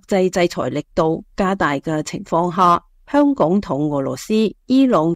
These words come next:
同北韓嘅貿易仍有所增加，為俄羅斯入侵烏克蘭戰爭提供大量資金，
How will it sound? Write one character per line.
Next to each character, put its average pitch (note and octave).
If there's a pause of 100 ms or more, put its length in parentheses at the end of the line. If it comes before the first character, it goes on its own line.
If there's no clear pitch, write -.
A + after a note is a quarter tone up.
同 F3+
北 C#4+
韓 D3
嘅 F3+
貿 E3+
易 E3
仍 C3+
有 C3+
所 -
增 F3
加， F#3 (260)
為 A3
俄 F#3
羅 D#3
斯 C#4
入 C4+ (120)
侵 A3+
烏 A#3
克 A#3+
蘭 G3
戰 D#3+
爭 F#3 (180)
提 -
供 F3+
大 D#3
量 C#3
資 F#3
金， G#3